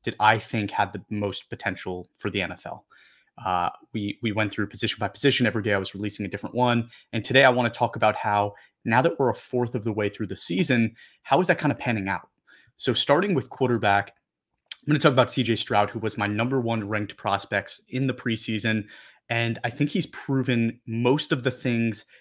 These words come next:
that I kind of foresaw. And one of the things I'll say, right, is when you're reviewing a prospect in the preseason before they're on a team, the team they get drafted to matters a lot,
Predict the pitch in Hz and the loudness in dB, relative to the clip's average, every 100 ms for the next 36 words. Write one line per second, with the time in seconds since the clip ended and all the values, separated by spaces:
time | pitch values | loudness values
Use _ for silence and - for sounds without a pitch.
0 | _ - 110 107 - 110 101 - 107 98 | _ -6 0 0 0 -4 -4 -8 -6 -6
1 | - 92 95 - _ _ _ - 120 117 | -4 -6 -8 -16 _ _ _ -2 0 0
2 | 113 - _ _ _ - 131 107 117 135 | -2 -6 _ _ _ -10 -8 -6 2 4
3 | 190 151 143 131 123 - - 131 113 110 | 4 4 2 2 2 2 6 8 8 4
4 | 113 113 110 - - _ - 123 123 120 | 2 2 -2 -8 -20 _ -2 0 2 2
5 | 117 110 139 175 165 147 - - - - | 0 0 0 2 2 0 -2 -10 -4 4
6 | 117 117 - 110 104 - - 123 107 - | 4 4 0 0 0 -8 -8 -6 -4 -2
7 | 208 170 151 131 131 117 117 113 110 107 | -2 4 4 4 2 0 -2 0 0 0
8 | - 135 131 127 - _ _ _ 135 214 | 2 4 4 2 -4 _ _ _ 0 6
9 | 202 160 135 123 120 117 - 113 104 101 | 8 8 6 6 4 0 -2 0 0 -2
10 | - 92 - | -6 -8 -8